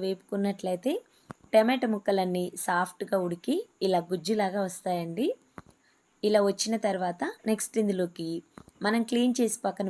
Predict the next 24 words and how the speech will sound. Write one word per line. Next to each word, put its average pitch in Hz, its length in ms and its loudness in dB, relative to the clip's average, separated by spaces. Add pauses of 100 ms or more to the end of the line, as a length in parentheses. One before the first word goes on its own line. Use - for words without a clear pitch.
పెట్టుకున్నటువంటి 180 840 -4 (220)
చికెన్ని 202 400 0
వేసుకోండి. 165 520 -6 (800)
ఆ - 20 4 (120)
తర్వాత 196 400 2 (1400)
మనం 202 220 2 (140)
గోంగూరలో 233 580 6
ఉప్పు 214 280 -6
వేసుకున్నాం 185 520 -4
కాబట్టి 180 380 0 (100)
చూసి 220 380 0
కొద్దిగా 196 420 0
వేసుకోండి. 165 540 -6 (480)
ఆ - 20 2 (140)
తర్వాత 190 500 2
పావు 180 280 2
టేబుల్ 170 280 -2
స్పూన్ 165 260 -8
దాకా 165 220 -12
పసుపు, 185 360 -2 (840)
మీరు 202 200 4 (140)
కారం 226 360 6
ఎంత 208 220 -2
తినగలరో 190 480 0